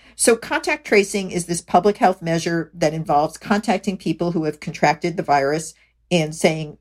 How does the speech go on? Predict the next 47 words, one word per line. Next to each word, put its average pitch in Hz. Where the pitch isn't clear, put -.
"Who 160
have 151
you 160
been 151
in 160
contact -
with 139
in 156
the 147
last 139
two -
weeks?" 302
And 135
then 131
contacting 147
those 285
people 214
to 151
let 139
them 156
know 202
they've 143
been 123
exposed. 135
It 185
generally 240
happens 185
over 165
the 226
phone, 165
not 147
by, 190
not 165
by 170
going 160
in 165
person, 151
although 143
it 180
could 214
sometimes 185
happen -
by 131
going 135
in 139
person. 131
It 185